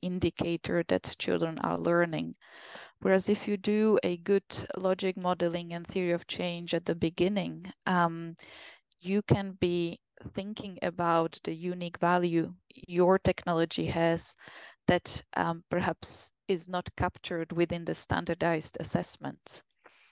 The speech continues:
Um, so p-, what I mean by that is that, you know, if you think about the recent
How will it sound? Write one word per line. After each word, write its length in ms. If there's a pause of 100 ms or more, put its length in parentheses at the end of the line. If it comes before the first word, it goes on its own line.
(680)
Um, 380
so 180
p-, 160
what 160
I 80
mean 240
by 200
that 200
is 180
that, 420 (120)
you 100
know, 80
if 220
you 300
think 220
about 320
the 80
recent 440